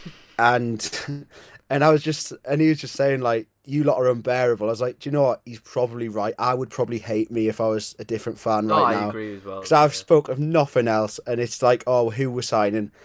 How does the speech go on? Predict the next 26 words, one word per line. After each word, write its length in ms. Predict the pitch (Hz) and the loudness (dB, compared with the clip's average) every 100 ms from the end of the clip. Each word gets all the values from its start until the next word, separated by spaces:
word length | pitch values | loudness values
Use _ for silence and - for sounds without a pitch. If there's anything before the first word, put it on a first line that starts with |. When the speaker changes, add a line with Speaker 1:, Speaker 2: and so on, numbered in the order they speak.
| - _ | -20 _
Speaker 1:
So 240 | - 151 | 2 2
I, 140 | 160 160 - | 4 0 0
I 80 | 165 | 0
get 220 | 156 143 | 4 4
it, 220 | 95 - - | 2 -8 -4
but 180 | 131 - | -4 0
as 200 | 139 139 | 0 0
you 80 | 127 | 0
ri-, 40 | 127 - | -2 -2
as 160 | 135 143 | -4 -2
you 80 | 127 | 0
rightly 300 | 123 123 107 | 0 0 -6
say, 420 | - 113 87 92 _ - - _ _ _ _ _ _ | -4 -2 -2 -6 _ -20 -20 _ _ _ _ _ _
it's 280 | 127 139 - | -4 -4 -4
misplaced. 920 | 147 151 139 - 127 120 92 - - - _ _ | 0 0 0 -8 -2 -2 -2 -8 -16 -20 _ _
It's 240 | - 123 - | -10 -8 -2
not 300 | 139 135 - _ | 0 0 -2 _
actually 520 | 120 123 - - 117 117 | -2 -2 -4 -8 -4 -4
about 640 | 107 117 113 104 - - _ | 0 2 2 -2 -10 -16 _
the 140 | 120 117 | -12 -8
things 440 | 123 113 110 - | -4 -4 -4 -6
that 200 | 107 107 | -6 -4
they're 140 | 110 | -6
saying 320 | 104 127 123 113 | -4 0 2 0
it's 140 | - | -4
about. 420 | 110 120 143 147 | -2 0 0 -2